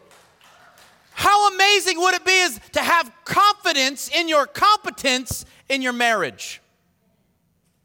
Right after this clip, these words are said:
Oh, wow, I didn't get very many there. What if we said, "God, I have confidence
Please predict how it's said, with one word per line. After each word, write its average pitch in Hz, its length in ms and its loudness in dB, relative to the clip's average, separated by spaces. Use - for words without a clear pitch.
Oh, 160 220 -14
wow, 131 280 -16
I 120 60 -14
didn't 123 200 -16
get 147 140 -14
very 139 200 -14
many 127 240 -14
there. 123 420 -12
What 285 280 0
if 359 160 -4
we 320 160 -2
said, 269 280 -2
"God, 349 200 2
I 339 100 0
have 302 300 -2
confidence 359 960 0